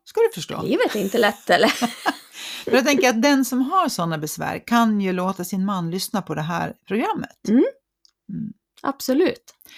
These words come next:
Speaker 1: Men jag vet att jag har <laughs> nämnt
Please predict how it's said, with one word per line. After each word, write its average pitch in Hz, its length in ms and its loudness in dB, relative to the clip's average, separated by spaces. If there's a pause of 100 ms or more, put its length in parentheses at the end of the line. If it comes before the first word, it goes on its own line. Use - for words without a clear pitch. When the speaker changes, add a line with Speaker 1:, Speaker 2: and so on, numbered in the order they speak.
(300)
Speaker 1:
Men 208 280 2
jag 269 440 4 (360)
vet 208 320 2
att 170 120 -4
jag 170 100 0
har 170 280 -2 (380)
<laughs> - 340 -14
nämnt 160 360 0